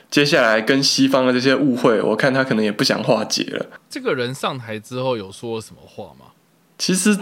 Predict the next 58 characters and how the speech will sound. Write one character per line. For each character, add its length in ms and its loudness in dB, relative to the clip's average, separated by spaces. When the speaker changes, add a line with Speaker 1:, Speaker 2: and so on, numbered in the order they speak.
Speaker 1:
主 200 2
要 160 4
就 160 0
是 120 0
这 160 4
些 240 0
吧， 220 0
就 140 -2
是 480 -6
致 260 4
力 240 2
摆 300 0
脱 760 0
经 280 2
济 180 2
制 240 0
裁， 540 -4
但 200 2
是 300 4
他 220 2
要 100 4
怎 140 -2
么 80 2
样 200 2
摆 200 0
脱 380 2
呢？ 440 0
因 120 4
为 100 4
看 220 2
起 120 2
来 200 4
他 180 0
也 200 4
没 240 2
有 160 2
要 260 4
向 560 0
英 220 2
美 200 0
示 300 0
好 200 -2
的 100 -2
意 120 -2
思， 260 -10
他 140 0
的 60 4
态 200 0
度 220 0
还 160 0
是 100 0
很 160 0
强 300 -2
硬 140 0
的 120 0
说， 240 0
就 140 0
是 380 -2